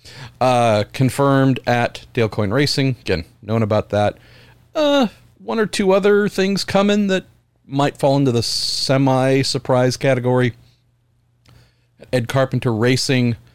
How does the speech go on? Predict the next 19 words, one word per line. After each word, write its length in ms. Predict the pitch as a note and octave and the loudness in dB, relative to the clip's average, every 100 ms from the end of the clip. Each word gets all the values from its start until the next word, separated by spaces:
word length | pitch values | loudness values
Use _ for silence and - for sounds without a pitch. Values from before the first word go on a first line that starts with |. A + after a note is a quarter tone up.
| _ _ _ | _ _ _
really 240 | A#2 C3 C3+ | -2 0 2
the 120 | A#2 | 0
last, 720 | G#2 G#2+ A#2 A#2 - - - - _ _ _ - | 0 0 0 0 -4 -6 -10 -18 _ _ _ -18
if 140 | F#2+ | -10
we're 80 | G#2+ | -4
talking 320 | B2 A#2 A2+ | -2 -2 -2
silly 300 | - D3 B2+ | -2 0 0
season 300 | - A#2 A2+ | -2 -4 -4
content, 600 | A#2 A2 G#2 A#2+ G#2+ - | -2 -2 -2 -2 -2 -2
of 220 | G#2+ F#2 | -4 -4
who 200 | - B2+ | -2 0
all 120 | A#2 | 2
is 100 | A2 | 2
gonna 140 | A2+ A2 | 0 -4
join 300 | G#2 A#2 G#2+ | -2 -2 0
him, 120 | A2+ | 0
the 80 | G#2+ | 0
number 240 | G#2+ G#2 | -2 -6
twenty 500 | - - B2 A2 G2 | -10 -6 -4 -2 -6